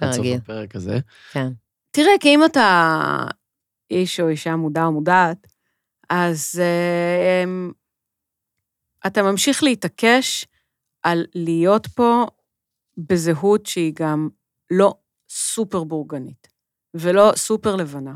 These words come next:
Speaker 3: ולא סופר עשירה. ומה שמדהים הוא שהעיר תיתן לך את האפשרות לזה.
Speaker 1: כן.
Speaker 3: אז אני לא אגיד שזה לא צורם לי, זה צרם לי, זה צרם לי, וזה היה בהבדל גדול ממה שקרה לי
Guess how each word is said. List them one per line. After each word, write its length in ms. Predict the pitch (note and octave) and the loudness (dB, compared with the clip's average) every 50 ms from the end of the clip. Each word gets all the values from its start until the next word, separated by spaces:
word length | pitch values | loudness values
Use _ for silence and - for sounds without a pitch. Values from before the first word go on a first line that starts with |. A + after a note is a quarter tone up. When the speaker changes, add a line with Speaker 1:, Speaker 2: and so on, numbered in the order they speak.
| D3+ _ _ | -18 _ _
Speaker 3:
ולא 240 | D#3+ E3 F3+ G3+ G#3 | -8 -4 -2 -2 -2
סופר 420 | G3+ - - A3 G#3+ - A3 G3+ - - | -4 -4 -4 -6 -4 -4 -6 -6 -6 -8
עשירה. 400 | E3 - - - D#3+ D3 C#3+ C3+ C#3 - - - - - - | -12 -12 -10 -8 -8 -8 -8 -10 -12 -14 -16 -16 -16 -4 0
ומה 220 | G#3 A3 A#3+ B3+ | 2 4 4 4
שמדהים 440 | B3 - C#4 B3 A#3 G#3 A3+ B3+ C4+ | 4 4 2 2 2 2 4 4 4
הוא 160 | C#4+ A#3+ A3 G#3+ - - _ | 4 4 2 0 -6 -12 _
שהעיר 320 | - - A3 G3 G#3 G#3+ G3+ | -4 0 2 2 2 2 0
תיתן 360 | - A#3 G3+ - G#3+ G#3 G#3 | -4 -8 -6 -4 -4 -4 -4
לך 200 | G#3 F#3 - G3+ F3+ | -4 -6 -6 -6 -6
את 100 | - - | -6 -6
האפשרות 520 | E3 D#3 - - E3+ D3 E3+ E3+ - - | -8 -8 -8 -8 -8 -6 -6 -8 -8 -10
לזה. 180 | D#3 C#3+ C#3 C3+ B2 - _ _ | -10 -10 -10 -12 -14 -16 _ _
Speaker 1:
כן. 260 | - - - G2+ E2+ D#2+ D2+ D#2+ _ _ _ _ _ _ _ _ _ _ _ _ _ _ _ _ _ _ _ _ _ _ _ _ _ _ | -18 -12 -10 -10 -10 -12 -14 -18 _ _ _ _ _ _ _ _ _ _ _ _ _ _ _ _ _ _ _ _ _ _ _ _ _ _
Speaker 3:
אז 340 | - - G#3+ G#3+ G3+ - - - - - - - _ - | 2 2 4 4 2 -4 -8 -10 -12 -14 -14 -6 _ -2
אני 180 | B3+ C4+ C#4+ | 0 2 4
לא 160 | C#4+ D#4+ F4+ | 6 6 6
אגיד 260 | F#4 C#4+ C4 C4 A#3+ - | 6 4 0 -2 -4 -4
שזה 420 | A3+ A3 F3+ D#3+ E3+ E3+ F3+ F3 | -4 -6 -6 -6 -8 -6 -6 -6
לא 600 | E3+ E3+ E3 E3+ E3+ F3 F3+ F#3+ G3 G3 F#3+ F#3 F3+ F3+ | -6 -6 -6 -6 -4 0 2 4 4 4 4 4 2 0
צורם 540 | - - - E3+ D3+ E3+ E3 D#3+ D#3+ D#3+ | -4 -4 -4 -4 -2 -2 -2 -2 -4 -4
לי, 120 | D#3 C3 D3 - _ _ _ - | -6 -8 -10 -14 _ _ _ -10
זה 120 | E3+ F3 | -10 -8
צרם 540 | - - - F#3 E3 F#3+ F#3+ F#3+ F#3+ F#3+ F3 | -6 -4 -4 -2 0 2 2 2 2 0 -2
לי, 100 | C#3+ D3+ D3+ | -6 -8 -10
זה 140 | - - E3+ | -12 -12 -10
צרם 360 | - - F3+ E3 F3+ G3 G#3+ | -6 -6 -2 0 2 2 4
לי, 60 | A#3 A#3+ | 2 2
וזה 220 | G3 G3 E3 F3 E3 | 0 0 0 0 2
היה 180 | E3+ F#3 G#3 - F#3 F#3 - | 4 4 2 2 0 -2 -6
בהבדל 540 | G#3 F#3 E3 F#3 D#3+ D#3 E3+ D#3 F#3+ G3 G3+ | -6 -6 -4 -6 -8 -8 -6 -2 -2 0 0
גדול 520 | F#3+ E3 F3 D#3+ D3 E3+ F#3 G3 A3 C4+ E4+ - _ _ _ _ _ _ _ _ | -2 -4 -6 -4 0 2 2 4 4 2 0 -4 _ _ _ _ _ _ _ _
ממה 300 | F#3+ G3 G3 F#3+ F#3+ F3+ | -2 0 2 2 2 2
שקרה 460 | E3+ - G3 - - E3+ E3 E3+ F3 | 2 -2 -6 -8 -6 -2 0 2 2
לי 180 | F#3+ G#3+ B3 C#4 | 2 2 0 -2